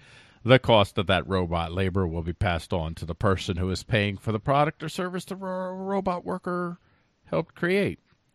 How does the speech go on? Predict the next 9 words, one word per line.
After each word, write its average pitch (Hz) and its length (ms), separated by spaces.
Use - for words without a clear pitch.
And, 117 280
and 120 180
this 151 160
was 175 140
an 160 120
article 123 360
that 107 140
was 110 160
in 104 280